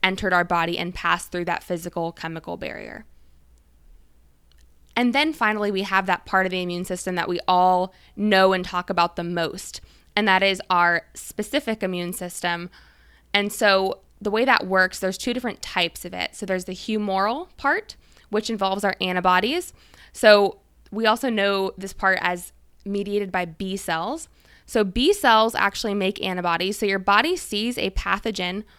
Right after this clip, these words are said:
or a component of a pathogen, which we can call an antigen for our purposes, and it will actually see, "Okay,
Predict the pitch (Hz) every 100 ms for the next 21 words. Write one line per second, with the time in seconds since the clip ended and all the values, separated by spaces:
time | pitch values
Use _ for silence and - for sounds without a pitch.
0 | _ - - 196 196 196 202 190 269 320
1 | 208 208 - 180 185 185 190 240 320 -
2 | - 190 190 - 196 202 214 - 190 185
3 | 180 180 185 180 165 170 254 - 196 185
4 | 180 - 170 202 - 285 359 - _ -
5 | - - - 254 - 240 247 - - 330
6 | 339 320 _ _ - _ - 262 254 262
7 | 262 214